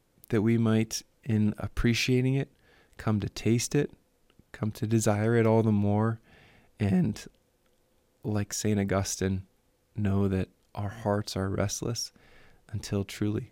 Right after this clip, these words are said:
they rest in thee. Friends, uh, we've made it, uh, to the end, and it's hard, hard to conclude because it's, it's so good, and, and it just gives us an incredible path of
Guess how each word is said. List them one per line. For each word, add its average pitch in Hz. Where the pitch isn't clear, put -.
they 101
rest -
in 101
thee. 92
Friends, 113
uh, 101
we've 117
made 107
it, -
uh, -
to 117
the 113
end, 107
and 104
it's -
hard, 113
hard 139
to 139
conclude 135
because 110
it's, -
it's -
so 147
good, 131
and, 104
and 110
it 104
just -
gives 117
us -
an 107
incredible 107
path 104
of 98